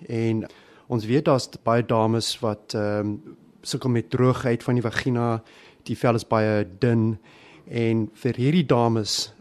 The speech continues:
is dit heel moontlik 'n baie opwindende,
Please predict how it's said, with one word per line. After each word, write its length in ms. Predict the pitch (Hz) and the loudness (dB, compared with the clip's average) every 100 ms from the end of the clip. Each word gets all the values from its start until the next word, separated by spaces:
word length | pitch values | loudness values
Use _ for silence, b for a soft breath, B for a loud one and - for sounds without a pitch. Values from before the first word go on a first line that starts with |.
| - | -10
is 440 | 113 107 - - - 120 | -6 -4 -6 -8 -18 -4
dit 200 | 135 127 - - | -2 -2 -10 0
heel 160 | 131 135 | 4 6
moontlik 380 | 123 117 - | 4 2 -2
'n 60 | 107 | -4
baie 260 | 113 110 120 | 0 2 2
opwindende, 840 | 110 101 110 110 110 113 110 107 | -2 -2 0 2 0 0 0 -2